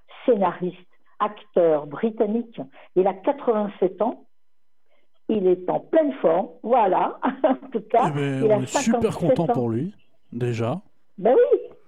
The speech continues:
Speaker 1: ben déjà, euh, pouvoir, euh, réaliser encore, euh, c'est formidable. Il a cinquante-sept ans de carrière. quarante-huit tournages à son actif. Et alors <laughs> là,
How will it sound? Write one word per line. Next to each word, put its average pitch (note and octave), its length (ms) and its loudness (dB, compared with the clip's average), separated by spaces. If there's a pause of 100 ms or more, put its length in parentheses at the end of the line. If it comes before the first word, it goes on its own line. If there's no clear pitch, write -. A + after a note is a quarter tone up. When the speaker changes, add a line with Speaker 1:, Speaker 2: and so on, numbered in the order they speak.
Speaker 1:
ben - 160 2
déjà, A#3 460 2
euh, F#3 120 2
pouvoir, G3 440 0
euh, F3+ 420 4
réaliser G3+ 480 2
encore, F#3 560 0
euh, F3 280 -8 (120)
c'est D3 100 -10
formidable. A3 480 0 (340)
Il G3 80 -6
a F#3+ 80 2 (120)
cinquante-sept G3 600 -4
ans E3+ 80 -2
de D#3+ 100 -2
carrière. F#3 680 -2 (540)
quarante-huit A3+ 600 -2
tournages G3+ 440 2
à F#3 160 0
son E3+ 160 -2
actif. A#3+ 440 -2 (340)
Et A3+ 40 6
alors B3 360 4
<laughs> - 40 -4
là, C4+ 340 0